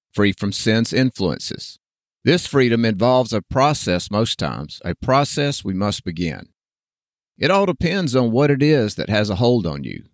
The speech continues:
The processes are as varied as the different bondages Satan engineered for the human race. In the action to consider, when you have time alone later, think about the one thing you want to be rid of.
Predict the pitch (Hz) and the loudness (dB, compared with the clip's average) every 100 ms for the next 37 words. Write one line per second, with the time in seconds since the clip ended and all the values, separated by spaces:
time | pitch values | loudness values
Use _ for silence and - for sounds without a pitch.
0 | _ _ _ 101 98 - 135 156 - 160 | _ _ _ -6 -4 0 2 2 0 -2
1 | 160 156 170 - 107 101 95 82 95 110 | -2 -4 -6 -4 0 2 0 -2 0 2
2 | 120 98 92 90 - 76 - 107 - - | 4 2 0 -4 -6 -4 -2 -2 -2 -2
3 | 110 113 85 71 73 78 - 110 113 - | 0 0 -2 -6 -8 -8 -2 -2 -2 -6
4 | 80 104 _ 107 113 107 104 131 113 - | -10 -12 _ -2 -2 0 0 2 2 -2
5 | 82 87 - 117 110 131 104 - - _ | -6 -2 0 2 4 4 2 -4 -14 _
6 | _ _ _ _ _ _ _ _ _ _ | _ _ _ _ _ _ _ _ _ _
7 | _ - 120 120 135 - 123 - 120 120 | _ -4 0 2 2 0 -4 -2 -2 -2
8 | - 123 147 160 _ _ _ _ _ _ | -2 -2 -2 -8 _ _ _ _ _ _
9 | 117 147 147 160 165 - - 160 147 120 | -2 2 4 4 0 -4 -4 -2 0 2
10 | 131 139 107 85 85 110 123 _ _ _ | 2 2 0 -4 -6 -6 -8 _ _ _
11 | _ - 160 196 185 170 127 107 107 143 | _ -4 -2 0 0 0 0 -2 0 2
12 | 143 - 131 104 87 82 - 107 101 117 | 0 0 0 0 -2 -8 -10 -6 -2 -2
13 | - 98 95 82 87 85 50 - | -4 -4 -2 0 0 0 -4 -8